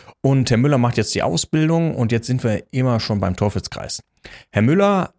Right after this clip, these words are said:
muss jetzt trotzdem seine Tätigkeit normal weiter ausüben, soll aber jetzt auf einmal diese ganzen komplexen Tätigkeiten des Brandschutzes übernehmen. Und da muss man sagen, dass es da oft das Problem gibt, die Person kann gar nichts dafür,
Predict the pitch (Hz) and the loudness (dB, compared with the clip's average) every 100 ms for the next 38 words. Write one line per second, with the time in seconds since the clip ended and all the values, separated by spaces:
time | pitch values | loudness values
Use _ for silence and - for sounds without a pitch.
0 | - 135 151 120 - 139 151 160 131 110 | -2 -2 0 -2 -2 -4 -2 -2 0 2
1 | 113 107 151 151 123 - 104 104 - 123 | 2 0 -2 -2 -4 -2 0 0 -2 -2
2 | 101 98 104 123 110 95 - 135 143 117 | 0 2 2 2 0 -2 0 0 0 0
3 | 104 101 - 107 147 170 104 101 190 180 | 0 -2 -2 0 0 0 0 0 2 2
4 | 135 139 131 - 139 135 120 110 110 151 | 2 2 0 0 0 2 2 0 -2 -2
5 | 135 120 104 117 127 - 123 - 143 139 | -2 -4 -2 -4 -4 -2 -4 -2 -4 -2
6 | 123 - 117 104 98 - 107 139 101 - | -4 -2 -2 -2 -4 -2 -2 -2 -4 -6
7 | 98 95 90 90 98 147 - - - - | -8 -4 -2 0 0 -2 -4 -14 -20 -20
8 | - - 113 113 117 151 147 139 120 113 | -8 -2 -2 0 0 0 0 -2 2 2
9 | 117 135 127 110 104 110 - - 110 131 | 2 2 0 0 -2 -2 -6 -2 0 2
10 | 151 156 _ _ _ _ _ 117 139 - | 0 -2 _ _ _ _ _ 0 0 -4
11 | - 110 - - 95 87 95 110 127 117 | -4 -2 -2 -4 -2 0 2 2 2 0
12 | 123 - - - - - _ _ _ _ | -4 -8 -12 -20 -20 -20 _ _ _ _
13 | _ _ - 117 120 107 113 110 107 98 | _ _ -8 -2 0 2 0 0 -2 -2
14 | 95 - 82 - 104 85 | -2 -4 -6 -2 0 0